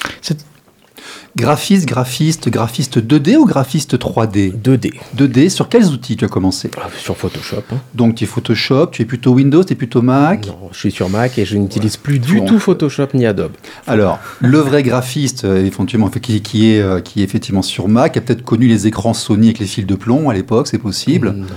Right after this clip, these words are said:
Speaker 3: pas tant que
Speaker 2: Non,
Speaker 3: ça.
Speaker 2: pas tant que ça. Euh, actuellement, tu travailles sur quoi ?
Speaker 3: Maintenant, je suis sur un MacBook. MacBook Pro.
Speaker 2: D'accord, mais comme outil, c'est plus Photoshop ?
Speaker 3: Non, plus du
Speaker 2: Non,
Speaker 3: tout. Plus du tout. J'utilise plus du tout la suite Adobe parce
Speaker 2: D'accord.
Speaker 3: qu'au bout d'un moment, j'ai eu un ras-le-bol de voir que c'était une très grosse société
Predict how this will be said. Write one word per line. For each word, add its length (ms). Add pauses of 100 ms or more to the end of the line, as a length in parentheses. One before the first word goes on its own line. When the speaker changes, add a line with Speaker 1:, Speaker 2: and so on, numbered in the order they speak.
(200)
Speaker 3:
pas 120
tant 120
que 60
Speaker 2:
Non, 80
Speaker 3:
ça. 60
Speaker 2:
pas 100
tant 160
que 60
ça. 280 (460)
Euh, 280
actuellement, 260
tu 80
travailles 200
sur 200
quoi ? 300 (540)
Speaker 3:
Maintenant, 260
je 60
suis 100
sur 200
un 60
MacBook. 540 (260)
MacBook 300
Pro. 140
Speaker 2:
D'accord, 260
mais 80
comme 220
outil, 280
c'est 120
plus 120
Photoshop ? 640 (340)
Speaker 3:
Non, 260
plus 160
du 100
Speaker 2:
Non, 140
Speaker 3:
tout. 160
Plus 220
du 100
tout. 220
J'utilise 400
plus 160
du 80
tout 100
la 80
suite 220
Adobe 320 (160)
parce 120
Speaker 2:
D'accord. 280
Speaker 3:
qu'au 60
bout 100
d'un 80
moment, 260
j'ai 140
eu 120
un 140
ras-le-bol 400
de 80
voir 160
que 80
c'était 240
une 160
très 240
grosse 220
société 500